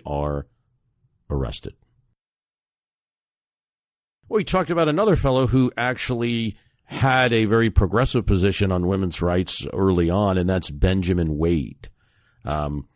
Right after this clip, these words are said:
Wade, we said, you know, he'd been a cattle driver. He worked as a laborer on the Erie Canal. Then he gets his law degree in Ohio. And from minute one, he's a member of the Whig Party.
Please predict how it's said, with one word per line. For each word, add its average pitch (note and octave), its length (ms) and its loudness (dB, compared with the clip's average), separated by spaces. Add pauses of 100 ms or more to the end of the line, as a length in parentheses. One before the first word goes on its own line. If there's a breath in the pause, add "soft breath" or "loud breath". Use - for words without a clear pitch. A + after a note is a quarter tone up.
(120)
Wade, A2+ 420 0
we A2+ 140 2
said, G#2 240 2
you F2+ 60 0
know, F2 40 0
he'd F2+ 160 0
been E2+ 140 -4
a D#2 40 -8
cattle A2 360 -4
driver. G2 520 -2
He E2+ 140 -4
worked E2+ 220 -4
as E2 100 -2
a D2+ 60 -2
laborer F#2+ 580 2
on F2 140 0
the D#2 160 -4
Erie F#2 280 0
Canal. E2+ 800 -4 (560)
Then G#2+ 300 -2
he A#2 140 0
gets A2 200 -4
his A2 160 -4
law E2+ 220 -2
degree D#2+ 520 -2 (360)
in E2 180 -2
Ohio. D#2+ 600 -4 (920 loud breath)
And E2 240 0
from G2+ 240 2
minute G2+ 240 0
one, E2+ 240 0
he's D#2+ 160 0
a D#2 40 2
member D#2 260 2
of C#2+ 60 -2
the C#2+ 60 -2
Whig E2 300 0
Party. D#2 540 2